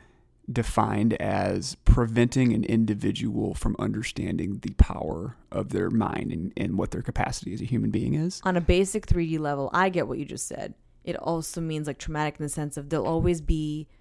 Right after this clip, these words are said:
Speaker 2: quote unquote, behind in life because they just don't reach their potential.
Speaker 1: They, yeah, they could have a programmatic mindset of, "I've always been told no growing up, so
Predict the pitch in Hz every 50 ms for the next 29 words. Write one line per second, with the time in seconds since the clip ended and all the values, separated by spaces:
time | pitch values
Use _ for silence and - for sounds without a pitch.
0 | _ _ _ _ _ - - - - - - - - - - - - - - -
1 | - - - - - _ - - 190 180 170 165 160 160 - - - 151 151 156
2 | - - - _ - - 165 147 139 160 165 180 190 196 202 214 214 220 226 233
3 | 240 - - - - - - - - _ - _ - 165 - 165 - 170 165 165
4 | 170 160 170 151 139 160 156 139 139 147 151 - - 156 151 - - - - 160
5 | 151 151 151 - - - - - 175 180 - - - - _ _ _ _ _ _
6 | _ _ _ _ - - - _ _ _ - 143 143 151 - 147 127 117 127 131
7 | - 139 139 143 127 117 - - - 151 139 135 135 123 107 113 110 110 - 123
8 | 113 110 110 110 113 - - 107 101 - - - 104 98 98 98 - - - 117
9 | 110 - 120 123 120 120 120 - 110 110 - - 113 110 110 117 107 104 101 110
10 | - 113 107 98 95 95 101 95 98 110 - - - - - - - - 123 104
11 | 98 95 92 87